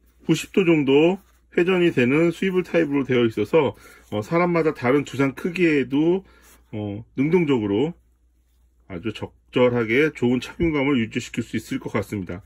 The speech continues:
아직 제가 착용해보지는 않았고요. 그리고 주요 기능 버튼은 한쪽으로 다 모여 있는데요. 여기서 보면은 음소거 버튼. 여기서 음소거는 이제 사운드를 줄이는 게 아니라 이제 그 마이크,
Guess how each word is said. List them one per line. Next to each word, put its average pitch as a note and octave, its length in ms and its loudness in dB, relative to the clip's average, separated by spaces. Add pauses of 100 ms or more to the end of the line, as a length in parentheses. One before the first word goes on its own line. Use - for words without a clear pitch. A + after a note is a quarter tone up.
(280)
아직 B2 180 -2
제가 B2 160 2
착용해보지는 D3 580 -2
않았고요. A2 560 0 (760)
그리고 D#3+ 200 6
주요 E3+ 260 6
기능 D3+ 360 2
버튼은 B2+ 600 0 (420)
한쪽으로 F3 460 2
다 C#3 120 2
모여 B2 280 4
있는데요. A2 580 2 (680)
여기서 A#2+ 220 0
보면은 C3 600 0 (440)
음소거 D3+ 440 4
버튼. A#2+ 520 0 (880)
여기서 F3+ 200 6
음소거는 F#3+ 480 6
이제 D#3+ 120 4
사운드를 G#3 520 2
줄이는 D3 280 0
게 D3+ 60 2
아니라 B2+ 220 2
이제 A#2 260 2 (320)
그 G#2+ 100 -2
마이크, A2+ 600 4